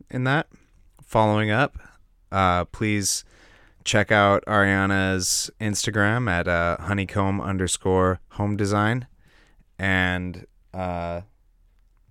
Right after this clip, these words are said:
be in contact if, if you want to enhance the aesthetic value of your home. If you wanna wake up to a prettier place, it makes you feel happier when you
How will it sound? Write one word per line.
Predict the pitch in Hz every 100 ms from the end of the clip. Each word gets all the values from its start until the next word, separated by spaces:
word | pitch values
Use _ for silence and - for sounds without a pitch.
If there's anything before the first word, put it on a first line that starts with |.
| _ _ _ _
be | 110 104
in | 101
contact | 113 120 147 110 92 -
if, | 95 - -
if | -
you | 107
want | 101 104 101 -
to | - 113 98 95 90 87 _ _ - _ _
enhance | - 101 82 110 110 107 - - - - -
the | 107
aesthetic | 92 - 110 98 92
value | 98 98 98 95 92
of | 87
your | 90
home. | 90 98 92 71 - - -
If | 87
you | 98
wanna | 95 104 95
wake | 98 98
up | 104 98 -
to | -
a | 92
prettier | - 101 95 92
place, | 87 101 95 85 - - - _
it | -
makes | 92 -
you | 104
feel | - 110 101 95 85 _ _ _ _ _ _ -
happier | - 123 - 98 78 76 - _ _ _ _ _ _ _
when | - 90
you | 87 87 82 80